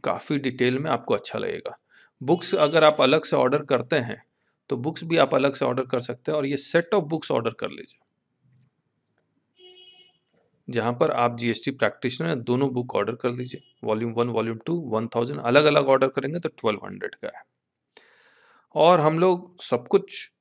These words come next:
बेचते नहीं हैं, बहुत सारी चीज़ें फ्री में भी हैं, तो ये फ्री में ये बहुत सारी चीज़ें आप प्लीज चेक कर लीजिए। आपको जो पसंद आता है डाउनलोड कीजिए, आपको कुछ पेमेंट करना चाहते हैं तो आप पेमेंट भी कर सकते हैं।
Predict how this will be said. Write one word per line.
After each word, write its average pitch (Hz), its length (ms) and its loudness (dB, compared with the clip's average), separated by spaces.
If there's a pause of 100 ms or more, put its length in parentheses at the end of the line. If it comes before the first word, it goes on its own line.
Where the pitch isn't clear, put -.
(120)
बेचते 131 540 2
नहीं 151 200 -2
हैं, 185 220 -4
बहुत 113 240 -2
सारी 120 160 2
चीज़ें 120 280 -4
फ्री 143 380 -2
में 143 160 2
भी 139 140 2
हैं, 143 220 -6
तो - 140 -12
ये 107 200 -6
फ्री 120 260 -2
में 120 160 0
ये 113 120 0 (120)
बहुत 143 380 2
सारी 120 240 2
चीज़ें 117 300 -2
आप 117 280 -2
प्लीज 131 340 -6
चेक 110 220 -4
कर 110 120 0
लीजिए। 113 340 -4 (500)
आपको - 260 -6
जो 113 220 4
पसंद 123 380 -2
आता 113 200 0
है 113 80 4
डाउनलोड 104 460 -4
कीजिए, 117 300 -4
आपको - 300 -10
कुछ - 140 -14 (100)
पेमेंट 123 320 -2
करना 120 280 -2
चाहते 107 360 -8
हैं 117 100 -8
तो - 100 -6
आप 107 180 -10
पेमेंट 107 280 -4
भी 92 60 -10
कर 87 140 -10
सकते - 340 -14
हैं। - 80 -16